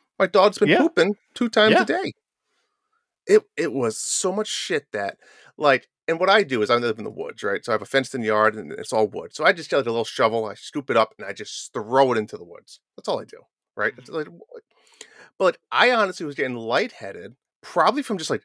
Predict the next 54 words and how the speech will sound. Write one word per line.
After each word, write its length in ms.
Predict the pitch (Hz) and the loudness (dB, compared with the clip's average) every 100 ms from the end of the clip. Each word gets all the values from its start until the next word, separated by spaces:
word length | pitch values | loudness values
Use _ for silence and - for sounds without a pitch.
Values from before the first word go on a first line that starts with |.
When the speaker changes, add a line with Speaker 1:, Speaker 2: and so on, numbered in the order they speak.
| _ | _
Speaker 1:
bending 380 | 131 139 143 131 | 2 2 2 2
down, 320 | 113 98 92 | 2 2 -4
standing 400 | - 117 110 107 | -6 -2 -2 0
up, 180 | 95 90 - | -2 -2 2
bending 320 | 139 143 131 | 2 2 4
down. 260 | 117 98 | 4 2
St-, 220 | 98 - - | -2 -8 -4
like, 240 | 147 - - | -4 -2 0
like, 400 | 175 - - - _ | 0 0 -20 -20 _
there's 260 | 175 190 - | 2 2 4
no 100 | 226 | 4
Speaker 2:
Oh, 40 | |
yeah. 160 | 196 190 | 6 2
Speaker 1:
easy 300 | 208 208 196 | -2 -4 -6
way 180 | 180 180 | -4 -4
to 140 | 151 | -6
do 320 | 139 135 240 196 | -8 -2 0 -2
it. 100 | - | -2
Like, 200 | 127 123 - - | -2 -4 -6 -2
I 140 | 147 | 0
was 140 | 247 147 | 2 0
like, 120 | 120 | -4
"Oh 80 | 147 | -2
my 80 | 147 | 0
God, 100 | 131 | 2
I 80 | 110 | 0
need 140 | 185 | -4
to 60 | 101 | -14
sit 200 | - 113 | -16 -8
down 200 | 117 113 | -6 -6
and 100 | 104 | -4
rest." 320 | 151 190 - _ _ - - _ | -6 -6 -12 _ _ -20 -20 _
Um, 300 | 120 107 107 | 2 4 6
Speaker 2:
Mm-hmm. 140 | 135 240 _ - _ | 6 4 _ -20 _
Speaker 1:
yeah. 160 | 233 - _ _ _ | 0 0 _ _ _
So 100 | - 170 | -6 -6
I 40 | |
picked 240 | - 233 | -6 -6
up 140 | 214 202 | -6 -2
a 40 | |
lot 140 | 185 185 | -4 -4
of 80 | |
dog 240 | - 170 170 | 0 0 0
shit. 260 | - 175 - _ - | -2 -4 -4 _ -10
I 40 | |
did 220 | 127 160 | -4 0
that. 200 | 131 135 | 4 4
That 80 | 127 | 4
was 100 | 127 | 0
a 60 | 113 | 0
highlight. 400 | 117 107 110 110 _ _ _ _ _ _ _ _ - | 2 4 4 0 _ _ _ _ _ _ _ _ -6
And 80 | 143 | -2
then 100 | 180 | -2
today, 480 | - 180 226 185 | 2 4 6 4